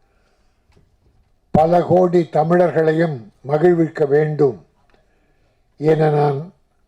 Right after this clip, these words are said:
ஆதவனாகிய ஈஸ்வரனை வேண்டுகிறேன். பாய், பாய் என்றால் சகோதரன்,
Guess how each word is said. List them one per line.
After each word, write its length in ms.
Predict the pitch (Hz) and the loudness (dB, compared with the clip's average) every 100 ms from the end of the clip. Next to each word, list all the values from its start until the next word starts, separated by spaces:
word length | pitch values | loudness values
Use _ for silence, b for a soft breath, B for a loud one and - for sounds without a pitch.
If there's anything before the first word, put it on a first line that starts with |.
| _ - | _ -12
ஆதவனாகிய 880 | 135 165 170 165 156 151 147 151 | -2 0 2 2 2 0 0 0
ஈஸ்வரனை 600 | 143 143 156 147 151 139 | 0 0 -4 -2 -2 -2
வேண்டுகிறேன். 580 | 131 123 123 117 117 92 _ _ _ _ _ _ _ _ _ _ _ _ _ _ _ _ _ _ _ _ _ _ _ _ _ 131 127 | -2 -2 -4 -6 -8 -12 _ _ _ _ _ _ _ _ _ _ _ _ _ _ _ _ _ _ _ _ _ _ _ _ _ -8 2
பாய், 460 | 165 165 135 95 _ _ _ _ _ _ _ _ _ _ _ _ _ _ _ _ _ 127 | 4 4 0 -6 _ _ _ _ _ _ _ _ _ _ _ _ _ _ _ _ _ -8
பாய் 340 | 127 160 185 175 | 0 4 4 2
என்றால் 560 | 156 147 160 180 247 - | -2 0 0 0 -2 -14
சகோதரன், 920 | - 156 165 185 190 156 135 107 87 | -10 -2 0 2 0 0 -4 -8 -16